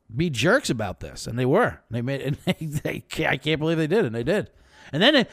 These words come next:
then to top it off, at the end, they gave him a roughing the punter call. What? That's a throwback. It hasn't been done in the eighties. That, that, the refs, the refs were feeling themselves then. They're like, <laughs> "Watch this. I'm gonna call a clipping call after this.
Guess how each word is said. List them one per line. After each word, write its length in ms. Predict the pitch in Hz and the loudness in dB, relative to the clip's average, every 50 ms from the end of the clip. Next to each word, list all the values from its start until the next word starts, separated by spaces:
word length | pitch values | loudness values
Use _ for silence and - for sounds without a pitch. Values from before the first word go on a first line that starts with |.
| - - - | -8 -8 -4
then 160 | - 233 262 | -2 0 2
to 120 | 262 233 | 2 2
top 240 | - - 226 226 196 | 4 4 4 4 4
it 80 | 208 208 | 4 4
off, 200 | 226 233 208 - | 4 4 4 2
at 100 | 196 170 | 0 0
the 140 | 180 185 | 2 2
end, 300 | 208 226 226 214 202 180 | 2 2 2 0 -2 -2
they 100 | 180 185 | -2 -2
gave 240 | 185 160 175 190 196 | 0 2 4 2 4
him 60 | 185 | 4
a 120 | 175 160 156 | 2 0 2
roughing 400 | 143 151 175 185 190 - 220 202 | 4 4 4 4 4 2 2 4
the 100 | 185 165 | 2 2
punter 460 | - - - - 185 208 214 185 139 | 0 -2 0 2 2 4 4 2 0
call. 420 | - - 120 76 - - - - _ _ _ _ _ _ _ | 0 -4 -6 -6 -6 -8 -12 -16 _ _ _ _ _ _ _
What? 580 | - 110 110 123 160 - - - - - - - _ _ _ _ _ _ _ _ _ _ _ _ _ _ _ _ _ _ _ _ _ _ _ _ - _ _ _ _ _ _ _ _ _ - - _ _ _ _ _ _ _ _ _ _ _ - | -6 -2 0 2 2 2 0 -2 -6 -8 -10 -12 _ _ _ _ _ _ _ _ _ _ _ _ _ _ _ _ _ _ _ _ _ _ _ _ -20 _ _ _ _ _ _ _ _ _ -20 -20 _ _ _ _ _ _ _ _ _ _ _ -2
That's 320 | 113 131 202 247 240 - 160 | 4 8 8 8 8 6 2
a 60 | 120 | -2
throwback. 400 | - - - - 110 101 98 156 | 0 -2 -2 -2 -2 0 2 4
It 80 | 247 | 4
hasn't 180 | 285 214 170 165 | 4 4 4 2
been 100 | 160 160 | 2 2
done 140 | 165 190 202 | 2 2 2
in 100 | 214 214 | 2 2
the 120 | 233 233 | 4 4
eighties. 340 | 262 294 311 254 156 123 120 | 6 6 6 4 2 0 -2
That, 220 | 127 175 208 180 | -2 -2 0 0
that, 140 | 156 170 160 | 0 -2 0
the 60 | 151 | 2
refs, 280 | 160 208 240 214 - 131 | 4 4 4 2 0 -2
the 80 | 143 160 | -2 0
refs 220 | 170 214 214 - | 2 2 2 2
were 100 | 147 123 | 0 -2
feeling 280 | 110 - 160 151 131 120 | 0 2 2 2 2 0
themselves 380 | 101 95 - 113 95 90 82 | -4 -6 -6 -6 -6 -6 -6
then. 200 | 87 104 95 82 | -6 -8 -8 -8
They're 80 | 80 78 | -8 -10
like, 180 | 76 - - - - - - - - - _ - - - _ _ _ - - | -10 -10 -8 -6 -6 -6 -6 -6 -12 -12 _ -12 -14 -14 _ _ _ -14 -10
<laughs> 800 | - - - - - - - - - - 98 - - - - - | -10 -10 -10 -10 -12 -12 -12 -12 -12 -12 -12 -12 -14 -16 -12 -4
"Watch 240 | - 123 131 139 131 | 0 2 2 2 2
this. 300 | 139 151 170 165 - - | 2 4 4 4 2 2
I'm 60 | 143 | 0
gonna 120 | 147 156 147 | -2 0 2
call 160 | - 185 151 | 4 4 4
a 60 | 143 | 4
clipping 520 | - - - 175 175 190 - 190 160 131 120 | 2 0 2 4 4 4 4 2 0 0 0
call 260 | 120 147 127 127 123 | 0 2 2 2 2
after 220 | 127 110 - 123 | 0 0 0 0
this. 320 | 127 127 123 120 - - | 2 2 2 2 0 -6